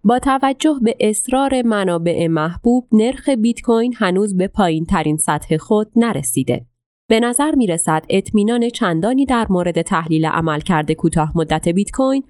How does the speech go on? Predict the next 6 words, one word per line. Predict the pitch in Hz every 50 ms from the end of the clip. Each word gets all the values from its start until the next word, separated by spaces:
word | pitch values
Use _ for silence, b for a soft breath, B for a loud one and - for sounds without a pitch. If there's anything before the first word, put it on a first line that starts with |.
| _ _ _ -
وجود | - 196 214 185 180 185 180 180 - -
ندارد. | - 220 214 180 - 131 127 - - 120 - _ _ _ _ _ -
فیلیپ | - - 330 349 302 339 330 -
سویفت | - - 240 202 185 180 180 185 - - -
معتقد | 196 185 180 196 190 226 185 170 - 214 254 -
است | 262 254 262 254 - _